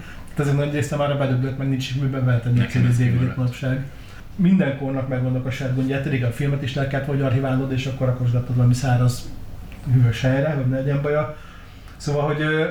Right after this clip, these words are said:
Speaker 1: hogy ezek mindenkor megvannak, csak most olyan mennyiségű képpel gazdálkodtok, vagy képnek vagytok a tulajdonosa, ami,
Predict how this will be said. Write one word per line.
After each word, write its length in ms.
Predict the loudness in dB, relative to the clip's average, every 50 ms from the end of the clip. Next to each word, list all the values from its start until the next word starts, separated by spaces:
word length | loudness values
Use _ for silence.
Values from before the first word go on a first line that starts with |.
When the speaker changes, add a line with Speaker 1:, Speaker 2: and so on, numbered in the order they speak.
| -4
Speaker 1:
hogy 120 | -6 -6 -4
ezek 200 | -4 -4 -4 -4
mindenkor 600 | -2 0 0 0 0 -2 -4 -4 -4 -4 -2 -2
megvannak, 400 | -2 -4 -4 -4 -4 -4 -4 -6
csak 160 | -6 -8 -6
most 200 | -6 -6 -6 -4
olyan 120 | -2 -2 0
mennyiségű 460 | 0 0 0 -2 -2 -2 -2 -2 -2
képpel 880 | -2 -2 -4 -4 -4 -8 -14 -16 -16 -16 -18 -16 -8 -2 0 2 2
gazdálkodtok, 760 | 4 2 2 2 2 2 2 0 0 -2 -4 -6 -6 -6 -4 -4
vagy 120 | -4 -2
képnek 360 | 0 0 0 0 0 0 0
vagytok 300 | 0 -2 -2 -2 -2 0
a 80 | 0 0
tulajdonosa, 480 | 2 2 2 2 2 0 0 0 0 2
ami, 400 | 2 2 2 2 2 0 -2